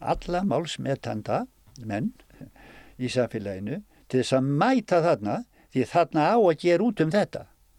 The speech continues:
Þarna er stofnað þetta fyrirbæri sem kallað er þjóðveldi eða goðaveldi, algjörlega hreint. Og, eh,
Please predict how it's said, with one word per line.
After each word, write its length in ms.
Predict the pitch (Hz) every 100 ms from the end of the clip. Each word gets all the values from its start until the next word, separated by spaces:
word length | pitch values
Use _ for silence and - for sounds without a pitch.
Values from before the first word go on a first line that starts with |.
| _ _ _ _ _ -
Þarna 420 | - 240 - 147 127
er 220 | 156 127
stofnað 520 | - 123 - 104 262 _ _ -
þetta 280 | 156 - 123
fyrirbæri 520 | - 120 - 110 104
sem 200 | 113 98
kallað 400 | 123 107 104 101
er 80 | 98 - _ _ - - _ _ _ -
þjóðveldi 680 | - - 110 101 101 101 220 202
eða 280 | 101 92 95 95 -
goðaveldi, 1000 | - 92 92 90 90 98 101 90 220 277 - _ _ -
algjörlega 420 | 95 101 87 95
hreint. 380 | - 208 - - _ _ _ - - - _ _ - _ _
Og, 400 | 73 104 98 101
eh, 240 | 104 101